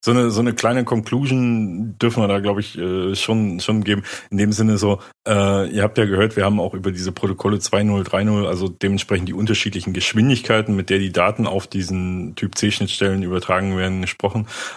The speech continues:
Ähm, wenn ihr ein Kabel kauft,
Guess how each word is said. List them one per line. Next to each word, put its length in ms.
Ähm, 800
wenn 240
ihr 100
ein 100
Kabel 320
kauft, 480